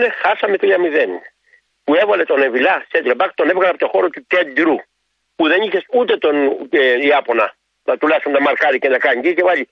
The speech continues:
Κουντέ και Μπουχαλάκη, οι οποίοι είναι πλέον πια, αυτά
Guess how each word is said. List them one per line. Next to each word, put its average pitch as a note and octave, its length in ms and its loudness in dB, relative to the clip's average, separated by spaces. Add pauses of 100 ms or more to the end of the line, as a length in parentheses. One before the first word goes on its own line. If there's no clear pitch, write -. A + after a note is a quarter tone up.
(140)
Κουντέ D3+ 340 -2
και A3 120 0
Μπουχαλάκη, F#3 380 0
οι D3+ 120 2
οποίοι A3+ 260 -2
είναι F3 240 0 (300)
πλέον D#3+ 360 2
πια, - 360 -2 (480)
αυτά - 260 -6